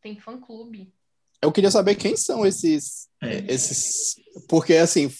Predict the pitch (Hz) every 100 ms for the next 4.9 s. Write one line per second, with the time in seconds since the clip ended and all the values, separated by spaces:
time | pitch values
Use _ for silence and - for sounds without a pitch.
0 | - _ - 147 143 147 160 165 165 156
1 | 151 147 147 - 139 180 185 185 190 -
2 | - 170 214 320 240 220 214 220 208 196
3 | - 196 190 185 254 415 - - 123 127
4 | 131 170 196 - 226 294 359 - 131